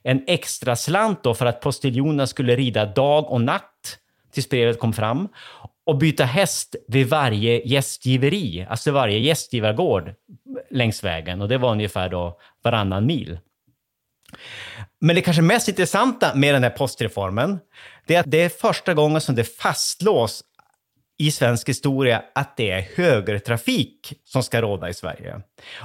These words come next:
Om två av de här postvagnarna möttes, eller två postvagnar eller två postryttare möttes, så skulle de då enligt Karl den tolftes egen formulering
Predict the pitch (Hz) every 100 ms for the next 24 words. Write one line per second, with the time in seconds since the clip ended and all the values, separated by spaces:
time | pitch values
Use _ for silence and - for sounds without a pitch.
0 | - 139 - 190 208 226 180 123 - 151
1 | - - 127 127 117 107 107 139 139 -
2 | - 196 - - 117 113 165 156 156 -
3 | - 131 143 123 120 120 - 143 - -
4 | 139 - 127 117 107 - 110 139 - -
5 | - - - - 139 - 160 131 120 120
6 | 135 - 131 120 - 123 113 - 120 -
7 | 117 - 120 107 104 113 110 135 151 110
8 | 131